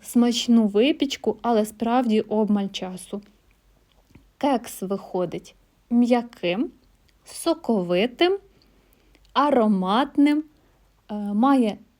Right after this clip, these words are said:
яскравий насичений смак, він не легкий, не повітряний, проте справді вартий вашої уваги. Хто любить важку випічку,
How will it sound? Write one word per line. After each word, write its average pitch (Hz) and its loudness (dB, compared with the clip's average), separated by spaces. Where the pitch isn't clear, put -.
яскравий 214 -2
насичений 190 -4
смак, 220 -2
він 294 4
не 294 4
легкий, 269 2
не 254 6
повітряний, 214 -2
проте 226 -2
справді 247 -2
вартий 202 -4
вашої 196 -6
уваги. 185 -6
Хто - 0
любить 196 0
важку 226 -2
випічку, 269 -2